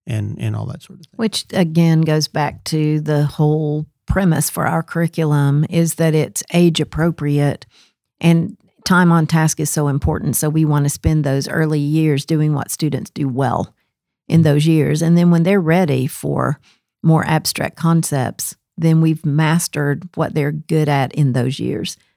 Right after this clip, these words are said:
Speaker 2: So why waste time doing abstract concepts that they're not ready for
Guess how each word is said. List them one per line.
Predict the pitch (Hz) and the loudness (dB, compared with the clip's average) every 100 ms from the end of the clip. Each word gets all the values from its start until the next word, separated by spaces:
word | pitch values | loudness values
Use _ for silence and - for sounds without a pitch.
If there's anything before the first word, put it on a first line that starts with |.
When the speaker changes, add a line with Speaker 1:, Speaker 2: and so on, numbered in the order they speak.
| _ _ | _ _
Speaker 2:
So | - | -2
why | 170 160 165 | 2 2 2
waste | 151 151 - | 2 0 -4
time | - 160 156 156 147 151 | -2 0 2 2 2 0
doing | 151 165 156 143 135 | 2 4 4 4 2
abstract | 147 165 - 156 - | -2 -2 -4 -6 -2
concepts | 143 139 - 127 127 - | 0 0 -2 -4 -6 -4
that | 147 | -4
they're | 143 | 0
not | 139 139 - | 0 0 -2
ready | 139 139 160 | -4 -2 -4
for | - 107 120 196 | -4 -8 -6 -8